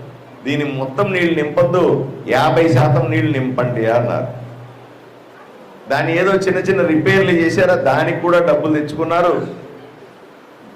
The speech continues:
యాభై శాతం నీళ్లు మాత్రం దాన్ని నింపుతున్నారు. నాలుగు రోజులు, ఐదు రోజులు ఒకసారి మన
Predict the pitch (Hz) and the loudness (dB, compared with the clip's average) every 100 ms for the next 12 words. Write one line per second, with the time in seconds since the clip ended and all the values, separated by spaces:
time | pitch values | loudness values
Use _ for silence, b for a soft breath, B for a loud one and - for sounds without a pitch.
0 | - - - - - - - 117 156 190 | -20 -20 -20 -20 -20 -20 -8 0 2 2
1 | 202 196 190 190 202 185 180 180 165 160 | 2 2 2 2 0 -2 -2 0 0 0
2 | 165 180 165 147 147 151 - 160 160 170 | 0 -2 0 0 -2 -6 -6 -4 0 2
3 | 156 120 - - - - 110 120 123 127 | 2 -2 -8 -14 -18 -12 -4 -2 0 2
4 | 131 139 135 120 123 123 113 107 123 120 | 2 2 2 2 0 -2 -2 -2 -2 -2